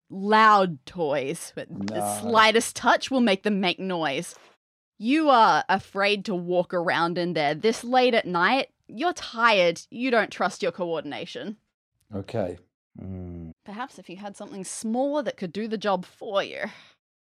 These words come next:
Speaker 3: Yeah. What's in the presents?
Speaker 2: Well, we don't want to open the presents.
Speaker 3: No.
Speaker 1: That said, you did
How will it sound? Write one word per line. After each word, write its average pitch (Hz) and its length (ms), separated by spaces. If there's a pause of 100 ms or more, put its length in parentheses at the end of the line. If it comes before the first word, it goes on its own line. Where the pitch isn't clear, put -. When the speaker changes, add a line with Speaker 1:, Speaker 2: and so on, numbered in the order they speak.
(360)
Speaker 3:
Yeah. 90 720 (840)
What's 139 380
in 165 120
the 147 80
presents? 110 760 (1400)
Speaker 2:
Well, 110 120
we 120 80
don't 160 120
want 180 100
to 156 100
open 156 260
the 101 60
presents. 92 560 (880)
Speaker 3:
No. 113 160
Speaker 1:
That 101 360
said, - 320 (280)
you 240 120
did 349 200